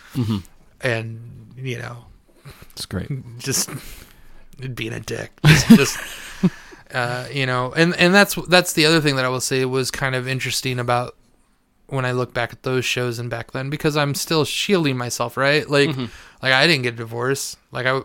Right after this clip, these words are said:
Speaker 2: I didn't have, like, I'm using, some of it's autobiographical, some of it's just, like, emotional filler.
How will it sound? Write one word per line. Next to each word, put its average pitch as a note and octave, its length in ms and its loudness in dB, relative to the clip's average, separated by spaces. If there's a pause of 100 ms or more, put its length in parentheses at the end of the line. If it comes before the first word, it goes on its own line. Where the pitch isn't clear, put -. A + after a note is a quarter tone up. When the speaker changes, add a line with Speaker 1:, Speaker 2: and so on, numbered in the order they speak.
Speaker 2:
I C3 120 0
didn't C3+ 180 -2
have, A#2+ 220 -6
like, C#3+ 180 0
I'm D3 120 2
using, C#3 720 0 (840)
some D#3+ 240 2
of D3+ 100 2
it's D3 140 -2
autobiographical, C3 880 2
some C#3+ 220 0
of C3+ 100 -2
it's B2+ 220 -2
just, - 360 -6 (360)
like, B2+ 180 -2
emotional A#2+ 540 -2
filler. A#2 600 -4